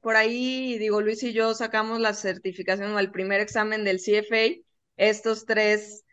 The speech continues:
amigos ya tienen esta certificación y la verdad es que, pues, no sé qué, qué podrían compartir de esta certificación, si es que los ha ayudado a encontrar mejores oportunidades laborales o al menos ha si-, sido una certificación de,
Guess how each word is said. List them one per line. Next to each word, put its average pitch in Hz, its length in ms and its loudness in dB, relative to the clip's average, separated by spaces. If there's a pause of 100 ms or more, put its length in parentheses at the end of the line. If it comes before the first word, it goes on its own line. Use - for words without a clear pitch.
amigos 220 760 2
ya 202 280 6
tienen 220 500 0
esta 202 380 0
certificación 190 960 0 (320)
y 202 140 2
la 202 120 8
verdad 208 280 8
es 247 120 -2
que, 196 720 2 (140)
pues, 220 140 2
no 240 120 2
sé 254 220 0
qué, 254 200 4
qué 254 120 2
podrían 254 380 2
compartir 226 580 -2
de 233 60 2
esta 233 180 -4
certificación, 196 960 0 (180)
si - 160 0
es 208 140 4
que 233 80 2
los 220 200 2
ha 208 40 4
ayudado 226 360 4
a 220 40 -4
encontrar 208 440 2
mejores 208 360 -4
oportunidades 190 580 0
laborales 226 760 4
o 208 40 -2
al 190 140 -2
menos 202 360 -4
ha 202 80 -4
si-, 202 320 -2
sido 202 300 -4
una 208 160 -2
certificación 185 840 -4
de, 196 260 0